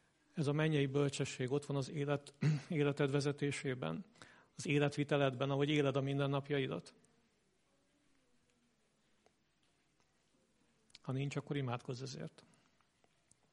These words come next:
Bölcsesség a párválasztásban, akik még előtte vagytok itt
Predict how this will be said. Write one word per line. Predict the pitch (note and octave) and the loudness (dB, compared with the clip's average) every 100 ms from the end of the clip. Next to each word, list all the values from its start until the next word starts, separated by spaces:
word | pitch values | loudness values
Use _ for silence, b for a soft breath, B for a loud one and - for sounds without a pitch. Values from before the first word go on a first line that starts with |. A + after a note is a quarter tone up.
| _ - - - | _ -20 -18 -2
Bölcsesség | D#3 D3+ C#3+ - C3+ | 2 2 0 0 0
a | B2+ | 2
párválasztásban, | - C3+ C#3 B2+ C3 - C#3+ B2+ C#3 | 2 4 4 2 0 -2 -4 -2 0
akik | D3+ D3 C#3+ | 0 0 0
még | D3 D3 | 2 4
előtte | C#3 C3+ C#3 | 4 2 0
vagytok | C3+ C3 - | -2 -2 -6
itt | - | -14